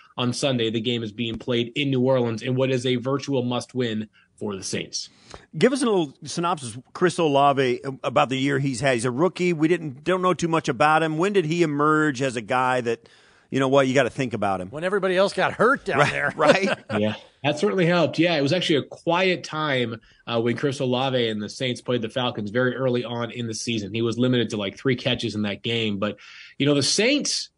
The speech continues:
Speaker 1: felt really good about Olave when they made that trade up in the draft. It was that trade with Philadelphia, like, maybe a month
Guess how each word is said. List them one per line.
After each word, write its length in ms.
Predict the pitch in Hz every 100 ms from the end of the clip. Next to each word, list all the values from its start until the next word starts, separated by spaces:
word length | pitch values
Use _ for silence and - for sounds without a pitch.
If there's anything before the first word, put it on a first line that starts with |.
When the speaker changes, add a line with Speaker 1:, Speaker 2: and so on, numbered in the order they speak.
| -
Speaker 1:
felt 160 | 160
really 220 | 165 147 139
good 180 | 147
about 240 | 135 127 123
Olave 560 | 117 117 117 113 117
when 160 | 110 113
they 100 | 113
made 220 | 113 120
that 200 | 113 110
trade 420 | - - 139 123 -
up 240 | 170 - _
in 120 | 147
the 80 | 123
draft. 520 | 110 143 127 95 -
It 80 | 117
was 140 | 123
that 180 | 123 117
trade 320 | - 180 240
with 140 | 165 -
Philadelphia, 680 | 180 156 131 147 139 107
like, 380 | 101 107 104 - _ _ _ _ _ _
maybe 220 | 110 127
a 60 | 143
month 560 | 120 123 151 165 -